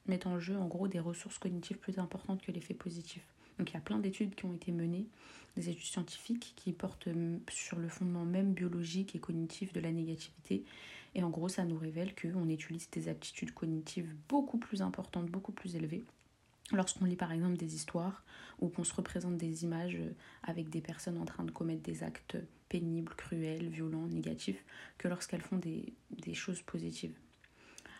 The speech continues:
Euh, du coup, pourquoi ? Bah, pourquoi ? Parce qu'on a tout simplement hérité de ces tendances spontanées. Les hommes d'il y a plusieurs siècles devaient garder en mémoire ces expériences négatives pour survivre. C'était la survie. Euh,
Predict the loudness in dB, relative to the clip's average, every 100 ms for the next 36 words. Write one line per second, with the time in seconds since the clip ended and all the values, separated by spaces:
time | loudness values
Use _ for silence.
0 | -18 -18 -20 0 2 4 4 4 4 4
1 | 4 4 4 4 0 -12 -6 0 4 4
2 | 0 0 0 0 2 2 2 2 6 6
3 | 8 8 8 6 2 2 2 -2 0 0
4 | -2 -4 -4 -6 2 4 4 2 -2 -10
5 | -12 -10 -12 -6 0 4 6 4 4 0
6 | 0 -2 0 0 -2 -4 -4 -4 -2 0
7 | 0 -2 2 4 4 2 0 -4 -6 -4
8 | -4 -2 0 0 0 0 0 0 -2 -2
9 | -2 -2 -4 -12 -12 -14 -6 -2 0 0
10 | -2 -2 -4 -6 -10 -16 -18 -6